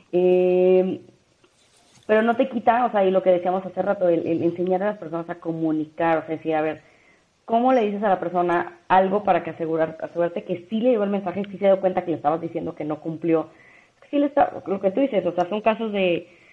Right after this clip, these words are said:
sí le dije, pues no, la verdad es que no le dijiste, o sea, no fuiste súper puntual, le dijiste, "Oye, esta métrica y esa es la que necesito que te enfoques".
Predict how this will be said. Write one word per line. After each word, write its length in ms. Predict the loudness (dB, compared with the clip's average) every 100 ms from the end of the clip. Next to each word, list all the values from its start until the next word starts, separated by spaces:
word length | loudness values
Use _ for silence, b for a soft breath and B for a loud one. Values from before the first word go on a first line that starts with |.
| b _ _
sí 100 | 4
le 120 | 6
dije, 540 | 6 4 0 -2 -6 -14 _ _ _
pues 160 | -4 0
no, 160 | 2 4
la 100 | 4
verdad 180 | 2 0
es 60 |
que 80 | -4
no 120 | -4
le 80 | -4
dijiste, 300 | -4 -6 -4
o 40 |
sea, 120 | -2 -2
no 120 | -2
fuiste 260 | -4 -6 -6
súper 280 | 0 0 0
puntual, 380 | -2 0 0
le 80 | 0
dijiste, 320 | -4 -8 -6 -2
"Oye, 220 | 0 0
esta 300 | 0 -2 -2
métrica 440 | -2 -2 -2 -4 0
y 80 |
esa 120 | -2 -4
es 60 |
la 80 | -8
que 80 | -8
necesito 200 | -10 -8
que 80 | -2
te 80 | 0
enfoques". 380 | 2 0 -2